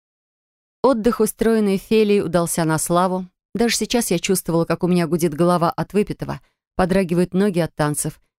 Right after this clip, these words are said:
и сипит голос от пения. Но, наверное, эти каникулы я буду вспоминать как одно из самых счастливых событий в своей жизни.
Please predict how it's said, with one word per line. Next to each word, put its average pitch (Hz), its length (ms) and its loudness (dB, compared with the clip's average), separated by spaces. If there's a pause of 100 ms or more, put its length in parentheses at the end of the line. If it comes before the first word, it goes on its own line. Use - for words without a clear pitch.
и 185 60 2
сипит 190 340 0
голос 180 340 2
от 175 160 -4
пения. 147 380 -4 (680)
Но, 247 140 4
наверное, 254 520 2
эти 240 120 -4
каникулы 208 540 0
я 190 80 0
буду 175 200 -2
вспоминать 165 580 -2
как - 180 -8
одно 147 220 0
из 147 120 -2
самых 214 400 0
счастливых 156 460 -2
событий 147 420 -4
в 151 80 -6
своей 143 240 -4
жизни. 139 420 -6